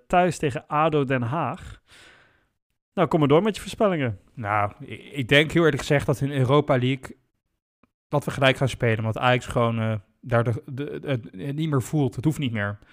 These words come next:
Speaker 2: En, eh, of ze winnen, eh, of ze verliezen, het, het maakt Ajax niet uit. En ik denk dat Young Boys nog wel een keertje gaat scoren. Ik bedoel, het is wel de kampioen van, eh, van Zwitserland al drie jaar achter elkaar. Die zullen heus wel een goaltje erin prikken. Ajax ook eentje en dan is het wel goed. Want dan Young Boys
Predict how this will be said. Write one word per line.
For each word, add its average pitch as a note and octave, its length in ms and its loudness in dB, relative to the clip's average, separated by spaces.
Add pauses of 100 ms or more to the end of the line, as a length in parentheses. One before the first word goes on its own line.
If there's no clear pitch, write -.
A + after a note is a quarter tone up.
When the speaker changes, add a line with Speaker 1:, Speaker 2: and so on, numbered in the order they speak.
(500)
Speaker 2:
En, A#2+ 300 -4
eh, F3 120 -8
of D#3+ 160 4
ze D3+ 120 2
winnen, C#3 500 6
eh, B2 320 4
of A#2+ 120 -2
ze - 100 -8
verliezen, C#3 300 -4
het, C3 220 -2
het C#3+ 140 2
maakt D3 260 6
Ajax C#3 240 2
niet B2+ 140 0
uit. A#2 340 2
En B2 160 -2
ik A#2+ 120 0
denk C3+ 140 2
dat A2+ 160 0
Young C3+ 180 4
Boys B2+ 160 6
nog B2 80 2
wel A#2+ 100 4
een A2+ 60 -4
keertje A2+ 200 -2
gaat A2+ 120 -4
scoren. A2 480 0
Ik A#2+ 60 -10
bedoel, A2 240 -4
het G#2+ 140 -6
is A2+ 140 -6
wel G#2+ 220 0
de A2+ 80 -4
kampioen G#2+ 380 -2
van, G#2+ 200 -8
eh, G2+ 140 -6
van G#2+ 160 -6
Zwitserland G2+ 500 -6
al G#2 120 -6
drie G2+ 180 -8
jaar G2+ 120 -4
achter - 220 -8
elkaar. G2 360 -6 (400)
Die A#2+ 100 -6
zullen A2+ 180 4
heus B2 140 4
wel A#2+ 80 0
een G#2+ 80 -4
goaltje G#2 340 -2
erin G2+ 180 -4
prikken. G2 480 -4
Ajax G#2+ 340 2
ook G#2 180 -6
eentje G2 360 -6
en F#2+ 80 -4
dan G2 120 -4
is F#2+ 80 -6
het G2+ 120 -6
wel G2+ 80 -2
goed. G#2 360 -4
Want G2+ 140 -12
dan G2 120 -4
Young G#2+ 200 0
Boys G2+ 380 -4